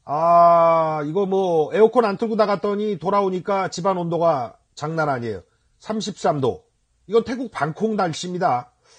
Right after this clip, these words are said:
게다가 고속도로를 좀 태우다가 보니, 아, 영동 고속도로 막히는데 정말 부럽더라고요. 아, 이거 내 주변에 휴가 가는 차들이구나. 강릉, 속초, 동해안으로 다 떠나는구나.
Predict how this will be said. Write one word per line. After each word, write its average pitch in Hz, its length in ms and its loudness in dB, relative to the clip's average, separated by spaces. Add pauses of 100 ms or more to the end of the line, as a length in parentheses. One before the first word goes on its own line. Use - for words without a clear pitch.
(220)
게다가 208 640 4 (280)
고속도로를 240 520 0
좀 214 160 0
태우다가 208 960 -2
보니, 190 640 -4 (460)
아, 147 160 -4
영동 247 480 0
고속도로 233 500 0
막히는데 185 880 -4 (100)
정말 190 320 -2
부럽더라고요. 135 720 -4 (140)
아, 185 400 6
이거 190 360 0 (460)
내 170 160 -2
주변에 208 320 4
휴가 240 240 -6
가는 233 240 0
차들이구나. 160 680 -2 (440)
강릉, 220 420 2
속초, 208 520 0
동해안으로 220 500 2
다 202 440 0
떠나는구나. 214 640 0